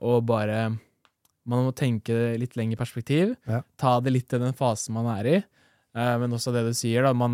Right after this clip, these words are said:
Speaker 1: man bygger seg opp nettverk. Eh, jeg er veldig fan av å bare sende meldinger til mine forbilder på Instagram.
Speaker 2: Ja, du vet jo aldri.
Speaker 1: Jeg, jeg,
Speaker 2: Plutselig
Speaker 1: jeg,
Speaker 2: så sier de ja.
Speaker 1: jeg sender bare meldinger, og så sier jeg, «Vet du hva, jeg har sett, jeg har sett det du gjør.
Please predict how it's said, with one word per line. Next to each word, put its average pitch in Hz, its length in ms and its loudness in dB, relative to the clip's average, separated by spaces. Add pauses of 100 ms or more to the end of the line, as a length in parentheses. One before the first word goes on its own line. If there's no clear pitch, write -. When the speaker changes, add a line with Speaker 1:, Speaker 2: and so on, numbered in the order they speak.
(120)
Speaker 1:
man 120 200 0
bygger 110 260 -2
seg 117 120 -4
opp 107 120 -8
nettverk. 117 580 -4
Eh, 117 300 2
jeg 117 60 2
er 135 240 4
veldig 123 340 2
fan 104 260 -2
av 117 140 0
å - 20 -4
bare 110 140 -2
sende 104 460 -2
meldinger 101 380 -4
til 110 120 -4
mine 101 220 -4
forbilder 98 400 -8
på 107 100 -6
Instagram. 107 420 -4 (460)
Speaker 2:
Ja, 226 160 4
du 214 120 4
vet 95 220 0
jo 269 80 4
aldri. 185 260 2
Speaker 1:
Jeg, 208 260 2
jeg, 113 140 -4
Speaker 2:
Plutselig 220 140 4
Speaker 1:
jeg, 175 200 6
Speaker 2:
så 285 120 0
sier 226 140 2
de 170 80 4
ja. 202 160 2
Speaker 1:
jeg 180 400 2
sender 151 280 2
bare 147 220 6
meldinger, 147 460 2 (100)
og 165 60 -4
så - 120 -4
sier 139 300 0
jeg, 123 340 0
«Vet 135 120 -10
du 156 60 -2
hva, 175 140 4
jeg 139 140 -4
har 151 80 2
sett, - 420 -6 (140)
jeg 120 80 -4
har 135 80 0
sett - 280 -2
det 113 160 0
du 120 40 0
gjør. 156 300 2